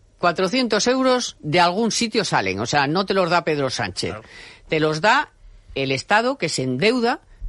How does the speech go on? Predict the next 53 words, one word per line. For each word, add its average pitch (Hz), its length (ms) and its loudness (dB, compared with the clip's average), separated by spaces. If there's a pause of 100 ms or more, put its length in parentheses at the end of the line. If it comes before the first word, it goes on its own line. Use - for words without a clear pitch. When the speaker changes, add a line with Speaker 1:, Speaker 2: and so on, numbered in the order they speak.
(180)
Speaker 1:
para 160 300 2
darte 151 260 0
los 208 100 -2
cuatrocientos 139 540 -4
euros, 226 380 0
que 156 100 -2
a 139 60 -2
su 135 120 -4
vez 156 260 -2
tú, 190 360 -2
esos 143 180 -4
cuatrocientos 151 540 -4
euros 190 240 2
no 151 100 -2
te 139 120 -4
solucionan 196 560 0
porque 147 160 -2
tú 151 100 -4
lo 160 80 2
que 147 140 -4
quieres 156 240 -2
es 143 100 -4
un 135 80 -6
puesto 131 220 -4
de 123 80 -2
trabajo. 101 160 0
O - 20 -6
sea, 135 160 0 (440)
mientras 170 380 2
no 208 140 4
entendamos 175 680 2
que 151 100 -2
la 147 80 2
mejor 151 380 0
política 165 440 0
social 135 500 -2
es 165 280 0
que 131 140 -4
se - 120 0
cree 185 180 0
empleo, 156 380 0
y 123 40 0
cómo 175 180 -2
se 170 140 -2
crea 160 200 0
empleo, 139 380 0
facilitando, 147 800 0
eh, 139 240 2
a 131 60 4
las 127 140 -2
empresas 131 440 -2
la 131 120 0
vida, 254 320 0